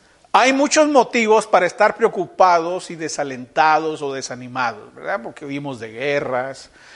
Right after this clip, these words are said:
de conflictos, de narcotráfico, de drogas, de asesinatos, de extorsiones y toda clase de violencia. Sin embargo,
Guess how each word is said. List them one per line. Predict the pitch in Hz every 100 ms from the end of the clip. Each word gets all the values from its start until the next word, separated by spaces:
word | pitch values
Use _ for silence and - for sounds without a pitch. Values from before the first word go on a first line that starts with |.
| - _
de | 147 139
conflictos, | 135 117 110 139 143 143 - 139
de | 135
narcotráfico, | 135 123 117 - 127 143 - 131 - 135
de | 127 123
drogas, | 117 135 147 147 139 131 120
de | 123 120 - - - -
asesinatos, | 123 - 131 131 131 143 147 - - 139 135 127
de | 123 110 123
extorsiones | - - 135 - 165 151 147 147 143 143 -
y | 131
toda | - 214 190
clase | 170 165 165
de | 135
violencia. | 127 127 127 127 113 107 95
Sin | - 233 277
embargo, | 240 156 160 120 104